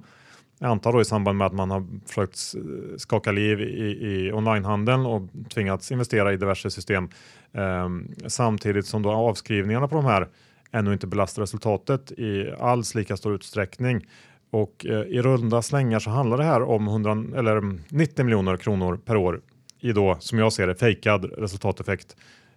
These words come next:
eh, de senaste åren som kommer från de här aktiveringarna.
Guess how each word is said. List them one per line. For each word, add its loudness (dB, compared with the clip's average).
eh, -4
de -2
senaste -4
åren -2
som -4
kommer 0
från -4
de -6
här -4
aktiveringarna. -2